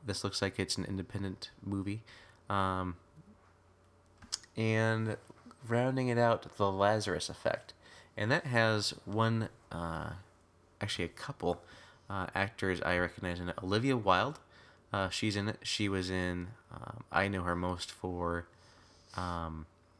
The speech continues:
House. She was on House as thirteen. And then Donald Glover is gonna be in it too. And he was also, uh, from a T V show. He was on Community. Uh, he was,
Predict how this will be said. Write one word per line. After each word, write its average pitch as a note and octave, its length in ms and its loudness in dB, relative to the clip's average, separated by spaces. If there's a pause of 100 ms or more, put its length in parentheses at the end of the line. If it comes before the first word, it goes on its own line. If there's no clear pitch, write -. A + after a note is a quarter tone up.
(320)
House. - 580 2
She - 160 -2
was F#2+ 100 -2
on E2+ 120 0
House F2+ 400 -4 (1000)
as F2 300 2
thirteen. G#2 680 -2 (500)
And G2 180 0
then F2+ 320 2 (100)
Donald G2+ 440 2
Glover G2 340 0
is E2 80 -4
gonna F2 160 -2
be E2 120 -4
in E2 60 -2
it D#2+ 140 -6
too. F2+ 300 -2
And E2 160 -4
he A2+ 200 0
was G2 200 0
also, E2+ 680 2
uh, E2+ 460 -2
from E2+ 360 -2 (420)
a D#2+ 120 -2
T - 200 -4
V F2 100 0
show. E2+ 160 0
He F2 100 0
was F#2+ 100 0
on E2+ 120 0
Community. F#2+ 520 -2 (520)
Uh, E2+ 240 2
he F2+ 240 -2
was, E2 640 0